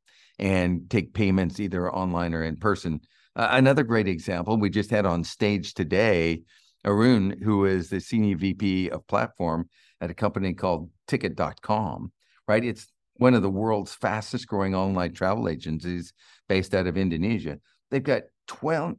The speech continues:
seventeen million global users right now. It's incredible. And they've got multi, they're using multi-currency pe-,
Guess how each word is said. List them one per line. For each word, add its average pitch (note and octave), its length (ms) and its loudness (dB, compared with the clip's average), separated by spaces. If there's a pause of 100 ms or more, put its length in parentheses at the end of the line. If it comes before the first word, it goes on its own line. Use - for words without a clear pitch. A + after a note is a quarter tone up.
seventeen C#3+ 720 4
million A2 340 2
global F#2+ 440 -4
users F2 560 -2
right C2 200 -6
now. C2 340 -12 (420)
It's - 200 -4
incredible. - 840 -8 (400)
And B2 140 6
they've A2+ 100 6
got A2+ 220 6 (320)
multi, B2+ 400 4 (340)
they're G#2 220 0
using G2+ 380 0
multi-currency G2+ 1040 0
pe-, G#2+ 300 -2